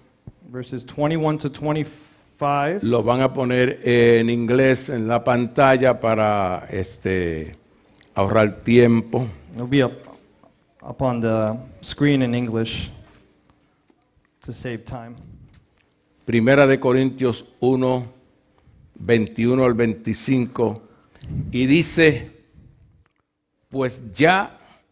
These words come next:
Speaker 2: que en la sabiduría de Dios el mundo no conoció a Dios men-, mediante la sabri-, sabiduría, agradó a Dios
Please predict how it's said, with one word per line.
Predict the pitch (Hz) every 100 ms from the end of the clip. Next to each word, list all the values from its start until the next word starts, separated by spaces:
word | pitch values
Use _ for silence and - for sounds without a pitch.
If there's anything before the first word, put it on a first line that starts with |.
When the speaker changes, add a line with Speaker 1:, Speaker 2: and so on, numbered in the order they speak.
| _ _ -
Speaker 2:
que | 139
en | 139 135
la | 135
sabiduría | 131 - 127 123 117 127 156 180 175
de | 143 131
Dios | 127 143 165 131 - - - _ _ _ _ _ _ _ _ _ _
el | - 135 135 131
mundo | 143 214 220 147 117 123 107 95 - _ _ _
no | 104 120 151 196
conoció | 175 175 147 127 - 156 170 147
a | 135
Dios | 135 147 151 -
men-, | 123 127 120 110 - _
mediante | 123 120 127 123 113 127
la | 117 110
sabri-, | 123 107 110 87 -
sabiduría, | - 117 110 107 117 147 190 - - - _ _ _ _ _ -
agradó | 135 131 131 135 123 139 180 233 233 -
a | 156 143
Dios | 139 165 214 165 - - -